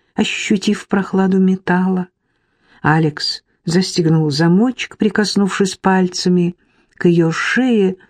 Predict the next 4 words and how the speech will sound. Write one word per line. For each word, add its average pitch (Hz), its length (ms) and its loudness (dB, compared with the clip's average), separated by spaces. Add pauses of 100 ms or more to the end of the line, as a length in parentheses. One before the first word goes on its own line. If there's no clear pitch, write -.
(800)
поцеловал 180 640 0
в 156 180 -6
макушку. 170 760 -2 (200)
Господи, 190 1500 -6